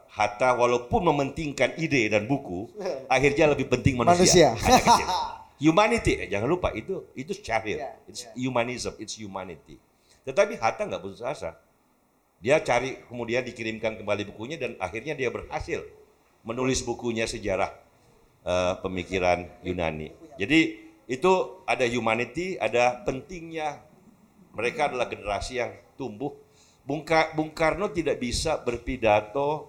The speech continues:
Speaker 1: sebagus itu melahirkan Pancasila di B P U P K I. Rapat terpenting dalam sejarah Indonesia adalah rapat itu. Oke?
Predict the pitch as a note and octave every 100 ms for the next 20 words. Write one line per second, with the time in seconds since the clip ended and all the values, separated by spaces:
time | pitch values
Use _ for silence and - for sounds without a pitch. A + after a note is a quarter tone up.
0 | - - - C3 B2 A2+ - A#2 - -
1 | - C#3 C3+ F3+ E3+ C3+ A#2+ G#2 C#3 -
2 | - A#2+ G2+ F#2+ F2 F2 D2 - _ _
3 | _ _ _ _ F#2+ G2 F#2 F2+ E2 -
4 | _ F#2+ G2 - F2+ F2+ F#2 E2 D2+ E2+
5 | E2 - - _ _ _ _ _ _ -
6 | B2 C#3 C#3+ - B2 - A#2+ A#2 D3 C#3+
7 | G#2+ G2+ G2+ G2 A2+ G2 A2 A2 G#2 A#2+
8 | G2 F#2+ F#2+ F#2 E2+ - _ _ _ _
9 | _ _ _ _ _ _ -